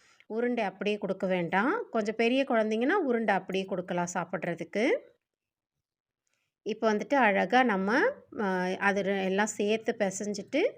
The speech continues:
லட்டு சூப்பரா பிடிச்சு வச்சுக்கலாம்.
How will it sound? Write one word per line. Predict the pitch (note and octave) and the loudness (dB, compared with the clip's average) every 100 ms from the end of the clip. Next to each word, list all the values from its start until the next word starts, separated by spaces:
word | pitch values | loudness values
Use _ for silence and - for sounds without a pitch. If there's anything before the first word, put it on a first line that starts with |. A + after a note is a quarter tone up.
| - - _ - | -16 -20 _ -2
லட்டு | G3+ G3 F#3+ G4 A#4+ | 0 2 2 2 2
சூப்பரா | G#3+ F#3+ - F#3 G3 | -2 -4 -2 0 0
பிடிச்சு | G3 F3+ G3 | -2 -6 -4
வச்சுக்கலாம். | F3+ - F3+ F3+ A3+ | -4 -4 -2 0 0